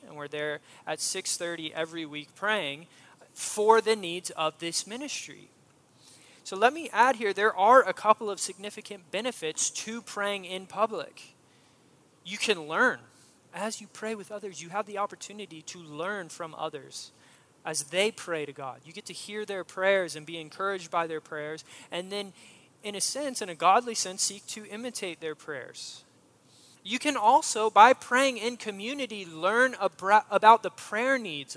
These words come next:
of that community. Right? When you begin to pray with others, you begin to, to hear and, and come in touch with, with different, uh, prayer requests going on in that congregation.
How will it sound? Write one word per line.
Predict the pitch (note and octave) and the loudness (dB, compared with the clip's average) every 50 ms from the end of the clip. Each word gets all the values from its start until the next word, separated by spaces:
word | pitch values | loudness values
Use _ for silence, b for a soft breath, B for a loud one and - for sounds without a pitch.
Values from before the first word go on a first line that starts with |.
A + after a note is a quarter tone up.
| - | -4
of | - G#3 B3 C4 A3 F3 | 2 4 4 4 4 6
that | F#3 F3 D#3+ - - | 6 6 6 6 2
community. | - E3+ D#3 D3+ C#3+ C3+ B2+ B2 A#2+ - A2+ A#2 _ _ _ b b b b b b b b b b b | -8 -12 -12 -12 -14 -16 -16 -18 -20 -20 -20 -20 _ _ _ b b b b b b b b b b b
Right? | F#3 G3 G3 F3+ | -2 -2 -2 -2
When | E3+ A3 B3 C4+ C4+ | -4 -4 -4 -4 -4
you | B3+ B3 | -8 -8
begin | A#3 A#3 A#3+ B3+ B3+ A#3+ | -8 -4 -2 -2 -4 -4
to | - - | -6 -12
pray | - - A3+ A#3 B3 B3+ | -8 -2 4 6 6 6
with | B3 A3+ - A3 | 6 4 -4 -4
others, | A3+ A#3 B3 A#3 G3+ F3 | -4 -2 -4 -4 -6 -8
you | F#3+ - | -10 -12
begin | G#3 - A3 A3+ A3 G#3+ | -10 -6 -6 -6 -4 -4
to, | - G#3 F3 C#3+ B B B B B | -6 -6 -6 -8 B B B B B
to | - F#3+ E3+ | -2 -2 -2
hear | - - - A3+ A#3+ C4 C4 B3+ A#3 G#3 G3 | -2 -2 -8 -8 -6 -2 4 6 6 6 6
and, | E3+ F3 F#3 F3 D#3 D#3 | 4 -2 -4 -6 -8 -8
and | F3 E3+ D#3+ | -10 -10 -10
come | - - - G#3+ A#3 A#3+ A#3 | -8 -4 0 2 2 2 0
in | G#3 G3 F#3 F3+ | -4 -8 -8 -10
touch | - - - - A3 B3 B3+ A#3+ - - - | -12 -10 -2 2 4 4 4 4 0 -10 -8
with, | F#3 F#3+ G3 F#3 - - B B B B B B | -6 -4 -4 -4 -6 -8 B B B B B B
with | F#3+ F#3+ - - - | -2 -2 -2 -2 -4
different, | - A3 A#3+ - - A#3+ A3+ G3+ E3 - B B B B B | -2 -2 -2 -2 -2 -2 -2 -2 -2 -4 B B B B B
uh, | - F#3 F3 D3+ C#3 - - | 8 8 8 8 6 2 -4
prayer | - - - A3 A#3+ C4+ C4+ | -10 -8 -2 4 6 6 6
requests | A#3+ A3 G3 - - F#3+ F3+ E3+ E3 - | 4 0 -12 -8 -2 2 2 4 4 2
going | - F#3 G3+ G#3+ A3 G#3+ G3+ | -2 -4 -6 -4 -6 -6 -4
on | G3+ G3+ G3+ G3 F#3 | -2 -2 -2 -2 -2
in | - F#3 G3 G3 G#3 G#3 | -8 -8 -8 -8 -8 -6
that | G3+ F#3 F3+ F3+ - | -2 0 0 0 0
congregation. | - - G3 F#3 F3+ F3+ F3 F3 - G#3 A#3 B3 A3+ - - D#3+ C#3+ | -2 -4 -4 -4 -4 -6 -10 -10 -8 -8 -6 -6 -6 -8 -10 -10 -14